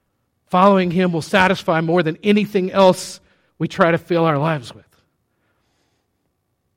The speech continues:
We see it time and time again. I was talking about things that happened in two thousand eighteen. A number of celebrities died from suicides. We see that kind of thing all the time. Tom Brady, maybe the greatest quarterback of all time,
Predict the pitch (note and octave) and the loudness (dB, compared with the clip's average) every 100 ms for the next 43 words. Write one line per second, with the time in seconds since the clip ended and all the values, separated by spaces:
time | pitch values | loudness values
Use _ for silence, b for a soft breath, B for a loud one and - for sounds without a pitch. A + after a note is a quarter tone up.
0 | _ C#3+ - - F#3+ F3 - E3 F3 E3 | _ -10 -6 -2 0 0 -4 -4 -4 -4
1 | - E3 D#3+ C#3 D#3 D#3+ D3+ C#3 C3+ - | -4 -4 -4 -4 -4 -4 -6 -10 -12 -8
2 | D#3+ D3+ D3+ D3+ C#3 C#3 C#3+ B2 E3 C#3 | -6 -6 -6 -6 -4 -4 -6 -8 -4 -4
3 | C#3 C3 B2+ B2 D#3 A#2+ C3 D3+ C#3+ - | -4 -8 -10 -6 -6 -6 -6 -6 -8 -10
4 | B2+ C3 C3+ C3 A2 A#2+ C3+ A#2 A2+ - | -12 -10 -10 -12 -14 -12 -12 -14 -20 -20
5 | C#3 A2+ - F2+ _ _ _ _ _ _ | -20 -20 -20 _ _ _ _ _ _ _
6 | _ _ _ _ _ _ _ _ _ _ | _ _ _ _ _ _ _ _ _ _
7 | _ _ _ _ A#2 - C#3+ C#3 D3 C#3+ | _ _ _ _ -20 -8 -6 -6 -6 -10
8 | - C3 C3 A#2 A2+ C3+ B2 _ _ _ | -10 -12 -12 -14 -18 -20 -20 _ _ _
9 | _ _ _ _ _ _ _ _ _ _ | _ _ _ _ _ _ _ _ _ _
10 | _ _ E3+ E3+ E3 E3+ F3 D3+ D3+ D3+ | _ _ -2 -2 2 2 2 -2 -4 -4
11 | C#3 D3 D3+ D3 - D3+ D3+ C#3+ C#3 C#3+ | -6 -4 -4 -6 -6 -6 -4 -4 -6 -8
12 | C3 B2+ C3 C3+ C3+ | -10 -10 -10 -10 -10